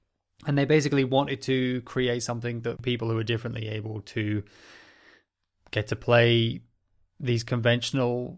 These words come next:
conventionally designed instruments, as you might call it, um,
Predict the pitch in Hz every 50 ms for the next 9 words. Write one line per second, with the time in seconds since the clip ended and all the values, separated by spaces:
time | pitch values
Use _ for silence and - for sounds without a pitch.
0 | - - - - 127 123 131 127 - - 127 127 120 127 117 120 123 123 123 127
1 | 147 139 - - - 104 98 92 90 - - - - - - 113 104 101 98 107
2 | 104 101 101 98 101 - - - 127 123 131 143 156 - - _ _ _ - -
3 | 123 123 123 123 127 123 127 123 123 123 117